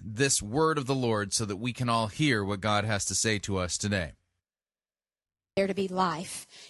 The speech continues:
Speaker 2: You know, when God spoke, he spoke into the darkness. He confronted the darkness with light. And he said, "Let there be light." And the darkness confronted the light,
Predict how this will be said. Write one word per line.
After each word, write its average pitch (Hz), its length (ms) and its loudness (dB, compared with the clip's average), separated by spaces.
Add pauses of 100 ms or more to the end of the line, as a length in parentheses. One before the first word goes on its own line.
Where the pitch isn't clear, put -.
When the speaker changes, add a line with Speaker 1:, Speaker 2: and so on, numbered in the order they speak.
Speaker 2:
You 240 100 0
know, 226 140 4
when 208 200 -4
God 247 300 2
spoke, - 640 4
he 233 140 -2
spoke - 420 0
into 214 240 -2
the 190 100 -6
darkness. 190 520 0
He 233 100 0
confronted 208 760 -2
the 190 80 -6
darkness 175 520 -2
with - 140 -10
light. 170 420 -10
And 180 100 -10
he 202 100 -2
said, 185 180 -2
"Let 214 320 2
there 190 160 0
be 180 160 -6
light." 175 440 -6 (440)
And 185 160 -6
the 196 60 -2
darkness 214 420 2
confronted 277 560 2
the 220 80 -4
light, 196 360 0